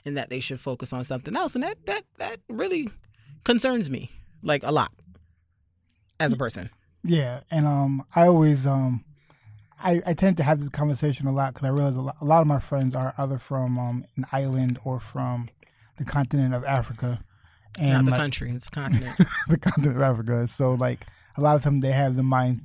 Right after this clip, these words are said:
Speaker 2: like, it's hard for them to break from the norm <laughs>
Speaker 1: Right.
Speaker 2: of what they're taught up. 'Cause, like, even when they were going to school, they had to, like, come back home with an acceptable, um, major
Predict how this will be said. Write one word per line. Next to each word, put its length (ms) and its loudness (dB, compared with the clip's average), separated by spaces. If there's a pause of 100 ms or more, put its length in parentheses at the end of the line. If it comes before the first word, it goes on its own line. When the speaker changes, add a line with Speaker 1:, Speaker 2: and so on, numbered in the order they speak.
(140)
Speaker 2:
like, 200 -2 (500)
it's 160 -6
hard 220 8
for 100 -4
them 100 2
to 60 -2
break 340 -4
from 480 -4 (420)
the 120 0
norm 460 2 (140)
<laughs> 280 2 (300)
Speaker 1:
Right. 360 -10
Speaker 2:
of 160 0
what 300 -2
they're 220 -4 (200)
taught 220 0
up. 160 -6
'Cause, 260 -2
like, 220 -6 (680)
even 280 4
when 120 4
they 80 2
were 160 0
going 440 -2
to 120 -12
school, 320 -4
they 100 -4
had 140 -4
to, 80 -12 (100)
like, 260 -12 (120)
come 240 -2
back 340 -6 (200)
home 480 2
with 160 -4
an 80 -2
acceptable, 720 -6 (440)
um, 420 -2
major 480 -2